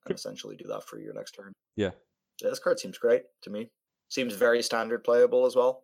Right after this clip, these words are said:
Speaker 2: Like, I would imagine these effects are just good enough that this is gonna be a standard staple, even without any, uh, kind of, uh, synergies in your deck. Like, it, it's just good enough on its own.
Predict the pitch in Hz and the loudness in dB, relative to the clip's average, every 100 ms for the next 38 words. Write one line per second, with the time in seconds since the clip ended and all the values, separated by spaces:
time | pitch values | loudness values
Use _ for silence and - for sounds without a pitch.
0 | _ - 104 98 101 101 101 101 107 101 | _ -6 0 0 0 -2 -4 -6 -8 -10
1 | 98 104 107 107 - 104 104 - - 107 | -10 -6 -4 -4 -8 -6 -8 -6 -6 -4
2 | 101 104 - - - - 104 98 - 101 | -4 -6 -8 -12 -12 -8 -8 -10 -10 -8
3 | 104 - 101 101 101 - 104 104 110 104 | -6 -4 -4 -4 -6 0 0 2 0 0
4 | - - 95 101 101 98 101 104 104 104 | -6 -12 -10 -4 0 2 4 2 0 0
5 | 104 104 104 104 _ _ _ - 104 101 | 0 2 0 -4 _ _ _ -6 -2 0
6 | 101 101 101 95 113 107 110 113 104 98 | 2 2 2 2 0 0 -4 -4 -4 -2
7 | 95 113 - - _ _ - - - - | 0 -2 -4 -14 _ _ -10 -8 -10 -10
8 | - - - - 107 101 95 98 98 107 | -12 -10 -10 -6 -6 -6 -8 -10 -8 -6
9 | 110 | -6